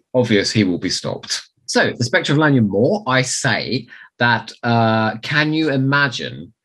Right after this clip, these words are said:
if the Doctor had had this sort of development on T V, Colin Baker's Doctor?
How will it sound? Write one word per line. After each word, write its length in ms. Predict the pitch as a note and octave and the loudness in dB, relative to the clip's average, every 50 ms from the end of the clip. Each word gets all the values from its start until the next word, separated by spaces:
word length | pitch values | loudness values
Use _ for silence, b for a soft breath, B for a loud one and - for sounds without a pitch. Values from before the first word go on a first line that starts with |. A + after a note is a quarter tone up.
| _ _ _ _ | _ _ _ _
if 160 | A2+ G#2 - | -8 -2 -2
the 80 | A2 | -2
Doctor 500 | G#2 - C3 B2 - - - - D#2+ D2 | 0 2 2 0 0 -2 -6 -6 -4 -4
had 140 | C#2+ G#2 G#2 | -2 -2 0
had 240 | G#2+ G#2+ G2+ G#2+ - | 2 2 0 0 2
this 220 | A#2 A#2 A#2 - | 0 0 0 2
sort 240 | - B2 - F#2+ - - | 0 0 0 0 -4 -6
of 40 | |
development 580 | - - - G#2 G2+ F#2+ E2 A#1 B1+ C#2 C2+ B1+ | -10 -4 0 0 0 0 0 -6 -8 -8 -10 -8
on 200 | - D2+ E2 E2 | -8 -8 -8 -6
T 220 | D#2+ - F#2+ F2+ E2+ | -4 0 0 0 2
V, 380 | D#2 F2+ E2 D2 C2+ - - _ _ _ | 2 2 2 2 0 -2 -6 _ _ _
Colin 260 | - - G2 F#2 E2+ | 0 2 2 2 4
Baker's 360 | D#2 E2 E2 D2+ - - - - | 2 2 0 0 -2 -6 -8 -6
Doctor? 440 | - - - - - - - - | -6 -6 -6 -6 -4 -4 -4 -4